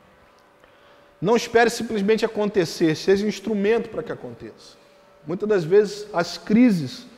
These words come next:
do vocacionado é, "Mas meu pastor não entende,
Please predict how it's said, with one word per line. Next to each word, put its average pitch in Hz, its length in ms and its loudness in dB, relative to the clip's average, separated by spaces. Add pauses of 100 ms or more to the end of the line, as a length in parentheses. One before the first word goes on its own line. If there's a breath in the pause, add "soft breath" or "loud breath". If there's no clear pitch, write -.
(180)
do 170 140 0
vocacionado 196 720 -2
é, 185 100 0
"Mas 190 160 -6
meu 208 160 -2
pastor 208 380 -6
não 220 120 -4
entende, 190 640 -4